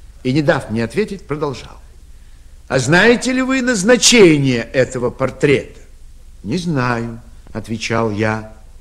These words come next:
Еще минут десять молчания. Потом он встал, взял шляпу и проговорил:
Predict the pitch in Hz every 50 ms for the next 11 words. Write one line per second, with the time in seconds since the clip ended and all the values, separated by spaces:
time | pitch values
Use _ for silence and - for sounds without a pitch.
0 | - - - - - - - - - 143 143 - - - - 131 123 117 123 123
1 | 123 123 123 120 123 123 123 123 113 107 98 - 131 123 107 - 123 110 - 117
2 | 120 117 - - 120 117 117 120 117 117 120 117 117 - - - - - - -
3 | - - - - 123 117 - 135 120 110 101 - - - - - 160 190 220 214
4 | 202 - - 92 - 104 92 85 - - - 107 113 151 190 190 - 180 - -
5 | 156 156 - - 127 113 127 120 110 92 87